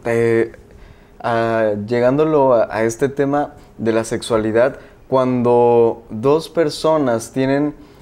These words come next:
relaciones sexuales antes del matrimonio, lo que conocemos como promiscuidad, eh, hay estas variaciones psicológicas que posteriormente se pueden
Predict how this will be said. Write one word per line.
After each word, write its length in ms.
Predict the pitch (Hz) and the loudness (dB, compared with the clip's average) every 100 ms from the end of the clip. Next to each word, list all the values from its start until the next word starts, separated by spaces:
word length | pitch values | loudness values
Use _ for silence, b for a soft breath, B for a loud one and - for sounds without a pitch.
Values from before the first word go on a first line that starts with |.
| B | B
relaciones 500 | 120 123 113 127 131 | -2 0 0 -2 -4
sexuales 640 | 131 117 - 123 131 127 - | -6 -6 -2 0 0 -4 -8
antes 340 | 123 135 156 151 | -8 -4 -4 -2
del 140 | 143 | -2
matrimonio, 680 | 123 113 113 110 117 135 143 - | -2 -2 -2 -2 0 0 -2 -6
lo 220 | 120 110 107 | -6 -4 -4
que 100 | 143 | -6
conocemos 480 | 113 104 113 123 | -6 -4 -4 -6
como 260 | - 117 107 | -4 -6 -4
promiscuidad, 680 | 104 107 107 - 131 135 139 B B B B - | -6 -8 -8 -4 0 0 0 B B B B -2
eh, 560 | 120 117 117 113 113 - b b | 2 4 4 2 -2 -10 b b
hay 220 | 123 139 | 0 2
estas 380 | 160 170 170 170 | 2 2 0 -2
variaciones 1000 | 123 120 127 127 127 120 - 143 151 180 | -8 -2 0 2 2 0 0 0 0 0
psicológicas 920 | 180 147 - 117 117 117 135 151 147 | -4 -4 0 2 2 0 -2 0 0
que 240 | - 123 123 | 0 -2 -2
posteriormente 1080 | - 123 117 - 120 127 127 135 135 156 | -4 -2 0 0 2 4 4 2 0 -2
se 140 | 143 123 | -2 -4
pueden 440 | - 120 135 139 | -2 0 0 -4